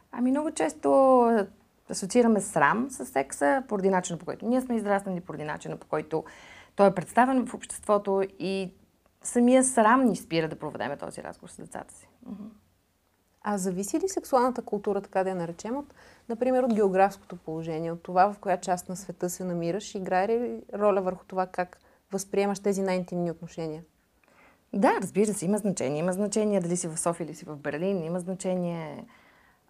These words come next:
Speaker 1: ам, как-, с какво си заобиколен и какво виждаш, а, всеки ден. А, има значение доколко е, доколко в медиите се пише за това, доколко виждаш около себе си разговори за това. Разбира се, има значение, да.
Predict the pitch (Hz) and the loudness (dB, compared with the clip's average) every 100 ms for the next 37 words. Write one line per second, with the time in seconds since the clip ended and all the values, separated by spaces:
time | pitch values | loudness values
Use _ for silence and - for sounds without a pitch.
0 | 156 156 156 156 - 175 _ _ - - | -12 -10 -8 -10 -10 -14 _ _ -18 -14
1 | - 196 254 262 262 220 156 - 160 160 | -6 2 4 4 4 2 0 -6 -2 2
2 | 160 285 262 185 190 185 143 143 - 214 | 4 2 -2 -2 0 0 -2 -10 -8 -8
3 | - - 233 226 226 233 220 254 294 294 | -6 -4 -4 -2 -4 0 2 2 0 -6
4 | - 196 196 190 190 180 190 185 196 196 | -6 -4 -2 -2 -2 -4 -4 -2 0 2
5 | 180 170 - 180 175 175 165 165 165 156 | 0 -2 2 2 2 0 2 2 0 -4
6 | - _ _ _ _ _ _ _ - 254 | -14 _ _ _ _ _ _ _ -2 4
7 | 254 262 240 214 233 277 277 254 254 233 | 10 10 8 4 6 6 6 2 0 0
8 | 247 240 214 196 214 202 190 185 185 180 | 2 2 0 4 6 6 4 4 4 2
9 | 262 226 196 196 185 180 190 175 165 156 | 2 2 0 -4 -6 0 2 2 -2 -2
10 | 139 147 147 143 151 - 98 143 156 220 | -2 -4 -10 -12 -12 -8 -6 -6 -2 -2
11 | 151 - 185 147 - - - 160 | -2 -6 -6 -8 -14 -18 -18 -16